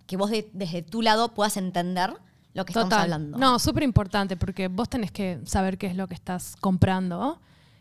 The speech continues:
Speaker 2: eh, porque definitivamente es, es tu dinero, pero el guidance que vos me diste en el <laughs> proceso, la verdad que, o sea, impagable, porque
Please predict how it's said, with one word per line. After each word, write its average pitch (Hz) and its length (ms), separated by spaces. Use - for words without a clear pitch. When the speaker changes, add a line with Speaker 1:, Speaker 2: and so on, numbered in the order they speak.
Speaker 2:
eh, 180 520
porque 180 320
definitivamente 185 920
es, - 220
es - 100
tu - 100
dinero, 190 360
pero 165 280
el 190 320
guidance 220 840
que 185 140
vos 196 140
me 208 100
diste 190 300
en 208 120
el 190 100
<laughs> - 20
proceso, 202 600
la 202 120
verdad 190 260
que, 190 240
o 185 40
sea, 180 300
impagable, 202 800
porque 180 520